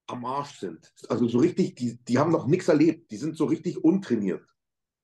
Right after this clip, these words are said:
Und dann wundern sie sich, wenn die ständig, äh, alle zwei Wochen, äh, haben die irgendeine Krankheit.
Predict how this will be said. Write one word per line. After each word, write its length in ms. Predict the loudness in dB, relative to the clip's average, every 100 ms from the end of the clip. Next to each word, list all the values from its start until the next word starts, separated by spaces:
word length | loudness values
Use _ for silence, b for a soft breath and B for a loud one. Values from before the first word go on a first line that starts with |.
| _ _
Und 140 | -2 0
dann 220 | 0 2
wundern 220 | 2 0
sie 100 | -2
sich, 200 | -6 -4
wenn 120 | -4
die 200 | -4 -6
ständig, 480 | -6 -6 -6 -8 -12
äh, 40 | -10
alle 220 | -4 -4 0
zwei 200 | 0 0
Wochen, 360 | -2 -8 -12 -16
äh, 180 | -16 -10
haben 200 | -10 -8
die 80 | -8
irgendeine 240 | -6 -8
Krankheit. 480 | -6 -6 -2 -2 -2